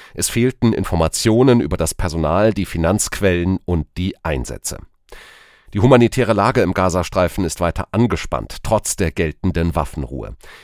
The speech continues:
Israel hat bisher den Grenzübergang Rafah nicht geöffnet, über den mehr Hilfslieferungen in den zerstörten Küstenstreifen gelangen könnten.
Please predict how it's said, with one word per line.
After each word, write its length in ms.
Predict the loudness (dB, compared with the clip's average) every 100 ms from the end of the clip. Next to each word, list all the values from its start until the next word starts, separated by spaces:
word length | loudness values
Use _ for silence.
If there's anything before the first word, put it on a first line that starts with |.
| -20 -10 -4
Israel 500 | 0 2 2 2 0
hat 200 | -2 -2
bisher 300 | -2 0 0
den 200 | -2 -2
Grenzübergang 640 | -2 -2 -2 -4 0 0
Rafah 480 | 0 -2 0 -2 0
nicht 300 | -2 -2 -6
geöffnet, 560 | -2 -2 -2 -2 -2 -6
über 180 | -6
den 260 | -4 -4 -4 -2
mehr 320 | 4 6 6
Hilfslieferungen 880 | 6 2 -2 -4 -8 -6 -4 -2 -2
in 180 | -4 -4
den 220 | -4 -4
zerstörten 640 | -4 -4 -2 -4 -2 -4 -2
Küstenstreifen 960 | -4 -4 -6 -6 -4 -6 -6 -8 -4
gelangen 420 | -2 -2 -2 -6
könnten. 400 | -10 -12 -12 -14